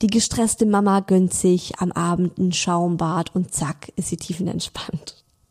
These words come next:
Das ist so ein Klischee und es ist ja völlig klar, dass das nicht für jeden gilt, weil du bist ein komplett individueller Mensch. Und es ist super wichtig, dass man sich erstmal die Zeit nehmen sollte,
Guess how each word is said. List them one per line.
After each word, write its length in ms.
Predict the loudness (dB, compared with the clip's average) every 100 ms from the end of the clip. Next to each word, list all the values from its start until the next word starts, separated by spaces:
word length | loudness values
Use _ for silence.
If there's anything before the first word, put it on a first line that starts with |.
| _
Das 160 | -2 0
ist 160 | 2
so 80 | 4
ein 140 | 4 4
Klischee 800 | 2 2 2 2 4 6 6 4
und 320 | 2 2 2 -6 -12 -12 -12 _ -8
es 240 | -4 -2
ist 140 | 0 2
ja 80 |
völlig 300 | 2 4 2
klar, 260 | 2 2 2
dass 180 | 2 0
das 140 | 2
nicht 160 | 2 4
für 100 | 4
jeden 540 | 6 6 6 6 6
gilt, 440 | 4 6 4 2 -2
weil 440 | 0 4 4 4 0 -14 _ _ _
du 400 | 2 6 8 8 6
bist 340 | 2 2 0
ein 180 | 2 2
komplett 460 | 2 0 2 0 2
individueller 800 | 4 6 6 4 2 4 4
Mensch. 440 | 4 4 4 2 -4 -8 -18 -14 -14 0
Und 160 | 4 4
es 80 |
ist 280 | 2 -2 -4 -10
super 640 | -10 0 2 2 0 2 2
wichtig, 600 | 0 0 0 2 0 -10 -20 -20 -20 -20 -6
dass 260 | -4 0
man 320 | 2 4 2 0 -8 -4
sich 300 | -2 0 0
erstmal 400 | 0 0 0 2
die 140 | 0
Zeit 380 | 0 2 2 2
nehmen 320 | 2 4 2
sollte, 640 | 0 0 0 0 0 0